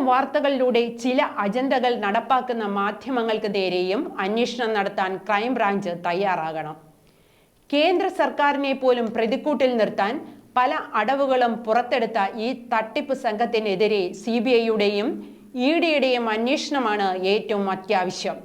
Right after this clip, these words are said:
ഈ തട്ടിപ്പ് സംഘത്തിൻ്റെ പ്രവർത്തനങ്ങൾ നേരായ വഴിക്കല്ല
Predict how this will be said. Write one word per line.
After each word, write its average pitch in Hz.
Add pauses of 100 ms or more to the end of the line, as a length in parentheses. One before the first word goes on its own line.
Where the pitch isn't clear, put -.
(720)
ഈ 294 (180)
തട്ടിപ്പ് 285
സംഘത്തിൻ്റെ 277
പ്രവർത്തനങ്ങൾ 220 (560)
നേരായ 277 (100)
വഴിക്കല്ല 262